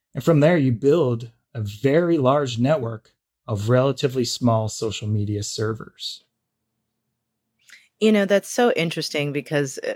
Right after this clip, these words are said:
Speaker 2: what you said at the beginning, that it is a software as oppo-, as opposed to a website or an
Speaker 1: Mm-hmm.
Speaker 2: app. And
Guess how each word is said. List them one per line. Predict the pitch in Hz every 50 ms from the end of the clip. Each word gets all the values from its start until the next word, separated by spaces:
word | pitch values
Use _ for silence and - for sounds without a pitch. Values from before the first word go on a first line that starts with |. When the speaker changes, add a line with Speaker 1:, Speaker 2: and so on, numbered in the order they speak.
| - _
Speaker 2:
what | _ - 160 -
you | 135
said | - - 190 180
at | 180 175
the | 160
beginning, | 165 160 143 147 151 147 135 131 135 143 135
that | 143 139
it | 147 147
is | 156 143 135 -
a | 143 139 135 131 - -
software | - - - 180 160 165 165 - - - 139 131 127 123 139 151 _ - - _ _
as | - 156 143
oppo-, | 147 139 - - 147 151 156 - -
as | 156 143 -
opposed | 156 135 156 151 147 143 - -
to | - 147 143 -
a | - 151 156 151
website | - - 208 285 269 220 - - - - - - - - _ -
or | 190 185 180 170 156 - -
an | 170 190
Speaker 1:
Mm-hmm. | - - 214
Speaker 2:
app. | 240 190 - - - _ - - - - - _ -
And | 165 175 170 170 170 165 165 165 165 165 156 -